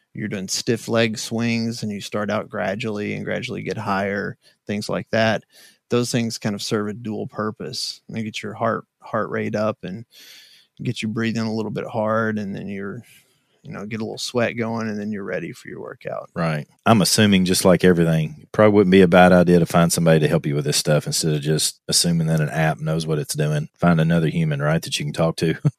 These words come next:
Speaker 1: It's always good to consult people. Um, there's a lot of misconceptions, uh, on, on everything. I, I think people don't know how much they don't know about simple things.
Speaker 2: Right.
Speaker 1: So when they, when you try to do something that looks easy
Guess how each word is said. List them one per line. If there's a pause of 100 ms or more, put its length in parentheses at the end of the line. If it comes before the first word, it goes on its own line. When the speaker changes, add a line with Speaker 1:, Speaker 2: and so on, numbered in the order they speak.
(120)
Speaker 1:
It's
always
good
to
consult
people. (240)
Um, (100)
there's
a
lot
of (100)
misconceptions, (120)
uh,
on, (140)
on
everything. (160)
I,
I
think
people
don't
know
how
much
they
don't
know
about
simple
things. (300)
Speaker 2:
Right.
Speaker 1:
So
when
they, (400)
when
you
try
to
do
something
that
looks
easy